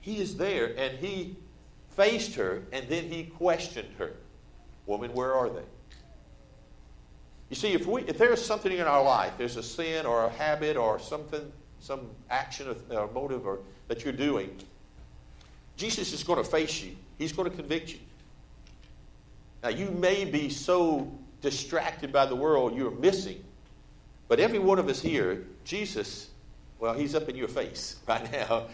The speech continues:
He's up in your grill asking you, "What are you going to do? Are you gonna follow me? Are you gonna love me? Are you gonna obey me?"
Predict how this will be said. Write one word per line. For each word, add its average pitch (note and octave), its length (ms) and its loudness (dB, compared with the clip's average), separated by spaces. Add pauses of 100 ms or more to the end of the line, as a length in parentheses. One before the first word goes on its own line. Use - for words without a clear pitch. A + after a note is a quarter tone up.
He's E3 160 -2
up G#3+ 140 10
in G3+ 80 4
your G3+ 100 6
grill E3+ 500 12 (200)
asking F3 500 2
you, C#3 480 -2 (500)
"What C#3+ 280 4
are D#3 40 0
you D#3 80 0
going A#2 340 0
to C#3 60 -10
do? F2 300 -6 (680)
Are G#2 80 -4
you G#2 100 -6
gonna A2+ 180 -2
follow C#3+ 420 -4
me? A1 120 -16 (400)
Are G2+ 40 -14
you G2+ 80 -8
gonna A#2 140 -2
love C#3+ 320 0
me? D#2 180 -16
Are G2 60 -4
you A2 100 -6
gonna A#2 220 -2
obey D3 320 -4
me?" D3+ 140 -14